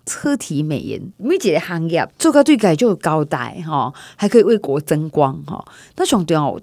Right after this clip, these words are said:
他，其实我们刚刚才说聊到一个问题，就是讲接班吼，还是讲，莫讲我接班，讲传承的，讲几个人来学，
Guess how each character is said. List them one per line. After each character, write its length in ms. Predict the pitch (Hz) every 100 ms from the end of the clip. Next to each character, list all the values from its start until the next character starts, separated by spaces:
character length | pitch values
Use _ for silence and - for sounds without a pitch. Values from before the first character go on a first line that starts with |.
| -
他， 100 | 233
其 100 | -
实 80 | 302
我 60 |
们 100 | 165
刚 100 | 156
刚 80 | 202
才 80 | 180
说 120 | 180
聊 160 | 175 151
到 160 | 165
一 60 | 147
个 100 | 131
问 200 | 151 143
题， 220 | - - - _
就 120 | 165
是 60 | 151
讲 240 | 175 180 - _ _ _ _ _ _ _ _ _ _
接 160 | - 180
班 240 | 156 143 - _
吼， 160 | - -
还 80 | 170
是 140 | 160
讲， 120 | 175 185 220 _ - - -
莫 100 | 330
讲 140 | 302
我 80 | 285
接 180 | 277 254
班， 280 | 254 240 254
讲 180 | 269
传 260 | 247 190 202
承 160 | 208 151
的， 80 |
讲 200 | 151 180
几 80 | 185
个 40 | 220
人 220 | 160 147
来 100 | 147
学， 220 | - 123